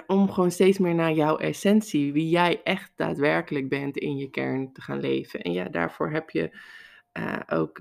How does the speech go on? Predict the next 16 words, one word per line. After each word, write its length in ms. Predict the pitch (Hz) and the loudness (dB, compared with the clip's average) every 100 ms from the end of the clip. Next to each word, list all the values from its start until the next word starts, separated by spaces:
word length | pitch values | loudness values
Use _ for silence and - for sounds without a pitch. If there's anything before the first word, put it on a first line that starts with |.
| 190 | -6
dingen 520 | - 151 147 143 143 | 2 4 4 2 2
los 260 | 147 165 - | 4 2 0
te 120 | 160 | -2
laten, 880 | 147 147 139 139 - 139 135 139 - | 0 0 0 -2 -2 0 0 -2 -4
eh, 260 | 147 147 147 - | -6 -6 -6 -6
pijn 340 | 165 160 156 151 | -2 0 0 0
te 80 | |
helen, 640 | 147 135 131 131 135 135 131 | -2 2 2 2 0 0 -2
verdriet 580 | 139 135 151 156 151 - - - - - - _ - _ _ | -4 -6 -4 -6 -6 -20 -20 -20 -20 -20 -20 _ -20 _ _
te 120 | - | -4
uiten 720 | - 147 143 143 147 143 143 | 0 4 4 4 0 0 0
en 280 | 139 160 165 | 0 0 0
et 220 | - 175 | 0 -2
cetera, 380 | - 175 170 160 | 0 -4 -4 -6
et 120 | 139 | -8
cetera. 500 | - - - - - | -8 -12 -12 -18 -18